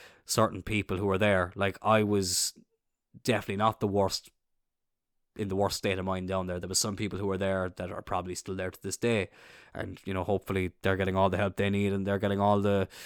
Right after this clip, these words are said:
the care that, that, uh, will help them,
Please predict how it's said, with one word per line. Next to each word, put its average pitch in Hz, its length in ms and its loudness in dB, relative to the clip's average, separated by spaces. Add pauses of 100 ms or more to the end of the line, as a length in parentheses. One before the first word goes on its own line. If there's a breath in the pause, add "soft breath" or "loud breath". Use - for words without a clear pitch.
(440 loud breath)
the - 80 -4
care 104 480 6 (100)
that, - 160 -4 (140)
that, 98 260 2
uh, 95 180 4
will 95 140 0
help 101 240 0
them, 98 320 0